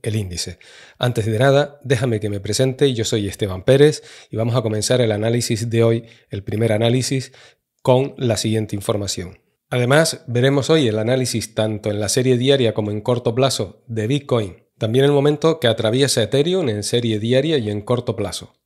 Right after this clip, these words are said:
para que podamos comparar el S P quinientos, análisis del Nasdaq, el cómo se está mostrando ahora mismo el coeficiente de correlación entre el Nasdaq y también Bitcoin,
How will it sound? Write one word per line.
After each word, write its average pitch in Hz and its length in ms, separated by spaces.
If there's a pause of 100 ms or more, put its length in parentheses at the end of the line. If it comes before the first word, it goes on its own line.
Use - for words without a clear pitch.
(120)
para 110 240
que 107 100
podamos 117 360
comparar 127 760
el 113 160
S 120 180
P 131 160
quinientos, 139 920
análisis 117 500
del 104 180
Nasdaq, 147 640 (220)
el 117 180
cómo 147 240
se - 80
está 143 160
mostrando 135 380
ahora 117 100
mismo 131 480
el 110 160
coeficiente 123 560
de 127 120
correlación 117 720
entre 107 380
el 107 140
Nasdaq 127 540
y 107 520
también 113 580
Bitcoin, 151 720